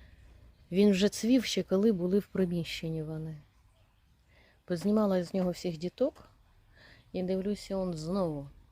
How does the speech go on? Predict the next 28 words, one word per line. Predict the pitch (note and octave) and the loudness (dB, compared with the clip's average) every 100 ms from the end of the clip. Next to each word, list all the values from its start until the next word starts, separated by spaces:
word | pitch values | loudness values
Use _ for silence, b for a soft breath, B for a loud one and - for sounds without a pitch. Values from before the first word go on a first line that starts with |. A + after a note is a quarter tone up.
| - | -20
яка | E3+ D#3+ E3 | -16 -12 -8
гарненька, | E3 E3 D#3+ D#3+ D#3 - G3+ A3+ - - | -6 -6 -6 -8 -8 -10 -12 -12 -16 -12
вже | E3+ | -10
така | E3 - | -10 -12
величенька, | E3+ E3 F3 - A3 G#3 F#3+ | -12 -10 -12 -8 -6 -4 -6
і | - E3+ | -4 -6
он. | D#3 C#3+ C#3+ _ _ b b b b b _ | -6 -8 -12 _ _ b b b b b _
Ну, | F#3 | -10
це | - | -6
вже | G3 F#3+ | -4 -2
у | |
мене | F#3+ F#3 F3 | 0 -2 -2
така | E3+ - E3 - | -6 -6 -8 -4
материнська | F#3 G3+ A3+ G#3+ F#3 - - | -2 2 4 4 4 0 -4
рослина, | E3 F3 - B3 G#3+ | -2 -4 -2 -2 -2
треба | D#3+ F#3 F3+ | -2 -2 -2
буде | E3+ E3+ E3+ | -4 -6 -8
собі | - E3+ F3 | -8 -6 -6
відсадити, | E3 - - F3 G#3 - F#3 - _ _ _ | -6 -10 -10 -10 -12 -10 -10 -10 _ _ _
щоб | - E3+ - _ B B B B - F3+ | -14 -14 -14 _ B B B B -12 -4
ріс | F3+ F3 - - - _ - - b b b b b b - | -2 -2 -4 -12 -18 _ -20 -20 b b b b b b -6
самостійно. | - A3 A3 A3 - A3 G#3 G#3 G#3+ G3+ B - | 2 6 6 4 4 8 8 10 8 4 B 0
Може, | G3+ F#3 | 2 4
не | G3 | 4
буду | F#3 F3 | 4 4
так | F#3 E3 | 2 2
діткуватися, | F#3 - A#3 F#4 C4 - | 0 2 4 4 4 2
хоча | F3 G#3+ - F#4+ | 4 4 6 2